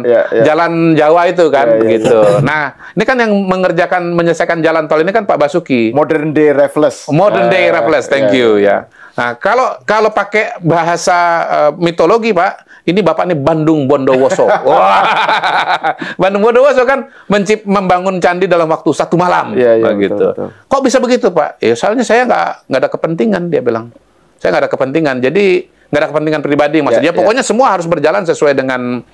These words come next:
Speaker 2: dengan logika rasionalitas,
Speaker 1: Hmm.
Speaker 2: eh, pembangunan, sesuai dengan logika teknokratis saja, gitu.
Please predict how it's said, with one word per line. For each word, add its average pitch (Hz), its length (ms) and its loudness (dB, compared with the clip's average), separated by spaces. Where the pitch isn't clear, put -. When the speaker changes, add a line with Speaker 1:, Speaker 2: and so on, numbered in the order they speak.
Speaker 2:
dengan 135 300 -2
logika 131 800 0
rasionalitas, 120 960 -2
Speaker 1:
Hmm. 123 100 0
Speaker 2:
eh, 113 120 0
pembangunan, 120 600 -2
sesuai 131 320 -2
dengan 113 220 -2
logika 110 560 0
teknokratis 131 560 -2
saja, 135 560 -2
gitu. 101 560 -4